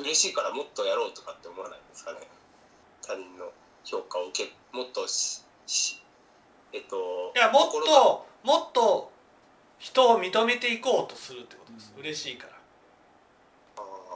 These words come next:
Speaker 1: ー、なるほど。
Speaker 2: だから人から認めてもらえるようなことをしたから認めてもらってるって思ってる限りは、認められるようなことを頑張っちゃうけど、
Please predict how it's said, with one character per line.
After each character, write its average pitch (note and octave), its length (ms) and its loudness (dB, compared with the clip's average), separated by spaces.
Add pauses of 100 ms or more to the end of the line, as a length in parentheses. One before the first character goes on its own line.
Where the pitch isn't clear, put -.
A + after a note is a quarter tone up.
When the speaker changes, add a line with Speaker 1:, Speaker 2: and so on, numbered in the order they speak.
(120)
Speaker 1:
ー、 F2+ 40 -18
な F#2 60 -10
る F#2 180 -12
ほ - 80 -12
ど。 - 240 -14
Speaker 2:
だ G#3+ 120 2
か F#3 60 2
ら D3+ 40 -2
人 E4+ 220 -4
か E4+ 100 0
ら C#4 260 8
認 A3 240 -2
め D4+ 100 -4
て D4+ 80 -4
も D4 100 0
ら D4 120 6
え D4+ 60 2
る D4+ 80 -2
よ D4+ 140 0
う - 20 -4
な B3 100 -4
こ C#4+ 120 -8
と F4 180 -2
を F4 40 -2
し - 80 -4
た F#4 100 4
か F#4+ 80 4
ら C4 180 6
認 D#3+ 160 -2
め D#3 120 -4
て D#3 80 -6
も D3 120 -2
ら C#3 140 2
っ - 80 -8
て D#3 80 -6
る B2+ 100 -8
っ - 40 -18
て - 220 -18
思 A#3 220 0
っ C#4+ 60 -4
て C4 80 0
る A#3+ 80 -2
限 B3 240 2
り B3 100 -2
は、 A#3+ 240 4 (220)
認 F3 260 4
め C4 80 2
ら C4 140 10
れ C4+ 100 2
る C4+ 100 0
よ C4+ 140 6
う - 20 2
な G#3+ 100 4
こ G#3 120 -2
と A3+ 140 4
を - 40 0
頑 D#3 200 6
張 D#3 80 2
っ - 60 -6
ち A#2 100 -10
ゃ - 20 -8
う G2+ 100 -12
け - 80 -20
ど、 C3+ 240 -10